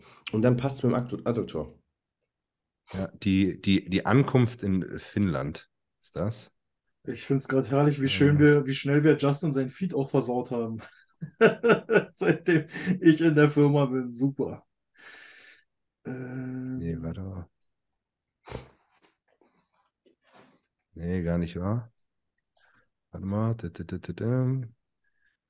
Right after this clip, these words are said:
Speaker 3: Hier?
Speaker 1: Schatz, das schmeckt echt lecker, Mann.
Speaker 2: Ah, nee, das
Speaker 1: Ja.
Speaker 2: Video heißt Bestform.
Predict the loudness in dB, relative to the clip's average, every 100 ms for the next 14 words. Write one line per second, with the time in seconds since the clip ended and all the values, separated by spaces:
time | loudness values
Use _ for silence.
0 | _ 0 0 0 _ -4 2 2 2 -4
1 | -8 0 0 2 2 2 2 0 -2 -12
2 | _ _ _ _ _ _ _ _ _ _
3 | _ _ _ _ _ _ _ -2 2 4
4 | 4 2 -4 0 6 8 8 8 4 2
5 | 2 2 2 -6 -4 -4